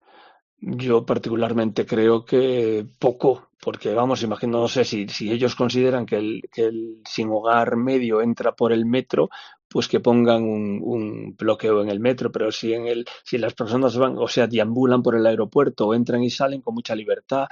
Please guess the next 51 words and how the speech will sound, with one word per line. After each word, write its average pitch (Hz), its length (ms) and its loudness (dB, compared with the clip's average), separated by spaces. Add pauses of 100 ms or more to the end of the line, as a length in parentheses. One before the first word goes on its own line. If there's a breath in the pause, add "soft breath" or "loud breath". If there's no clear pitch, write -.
(260 loud breath)
o 120 160 2
se 117 140 -4
pueden 120 340 2 (100)
medio 113 260 2
vestir 110 340 -2
bien 117 280 2
para 113 300 -2
pasar 117 320 0
desapercibidos, 117 960 -2
o, 110 160 -6 (240 loud breath)
o 117 160 4
entran 120 280 4
un 123 160 -2
poquito 123 360 0
antes 123 320 0
de 120 80 0
la 110 100 0
hora 117 200 2
que 120 80 -2
ellos 117 180 -2
prevén, 143 460 -2 (760 loud breath)
en 127 120 -6
fin, 104 260 -4
pues 101 180 -8
que - 80 2
al 113 60 -2
final 113 340 0
o, 113 160 0
o 113 120 -2
pones 117 320 2
una 117 160 0
medida, 113 300 2
o, 110 260 -4
o 120 40 -4
cierras 131 440 2
la 120 120 4
puerta 127 240 0
cal 117 160 -2
y 120 60 -6
canto, 131 400 -2 (240 loud breath)
o - 140 -2
vas 123 160 -4
pidiendo 123 580 4
documentación 120 720 0
a 107 60 -4
todos 117 220 0
los 117 120 -4
que 113 100 -4
tú 120 120 -6
consideras 123 1000 0
sospechosos, 131 800 -2